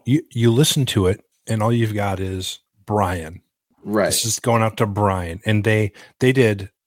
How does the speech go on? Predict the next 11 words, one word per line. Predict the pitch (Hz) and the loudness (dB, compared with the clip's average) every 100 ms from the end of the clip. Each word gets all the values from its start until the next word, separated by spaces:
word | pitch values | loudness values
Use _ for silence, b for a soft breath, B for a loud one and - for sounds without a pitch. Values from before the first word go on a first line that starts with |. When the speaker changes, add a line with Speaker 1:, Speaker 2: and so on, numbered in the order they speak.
| - | -10
Speaker 1:
a, | 104 95 92 98 - _ - | -6 -6 -8 -10 -12 _ -6
I'm | 98 | -2
gonna | 107 92 - _ _ - | -2 -2 -6 _ _ -12
compliment | - 104 95 85 82 | -6 -6 -6 -10 -8
them | |
here. | 82 82 | -8 -4
They | 110 | 0
did | 110 107 | 2 2
a | 98 90 _ | 0 -2 _
masterful | 101 98 101 107 104 - 101 90 87 78 90 | -8 -4 0 0 0 -2 -2 -4 -8 -10 -4
Speaker 2:
Yes. | 101 104 76 - - | 0 0 -2 -8 -14